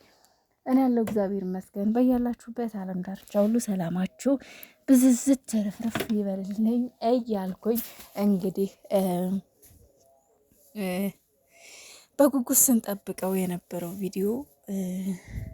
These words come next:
ተለቀቀ፣ ተለቋል።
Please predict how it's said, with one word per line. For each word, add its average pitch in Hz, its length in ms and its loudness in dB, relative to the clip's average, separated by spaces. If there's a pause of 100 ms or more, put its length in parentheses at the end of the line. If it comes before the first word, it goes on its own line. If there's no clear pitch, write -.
(1040)
ተለቀቀ፣ - 600 -4 (440)
ተለቋል። 202 760 0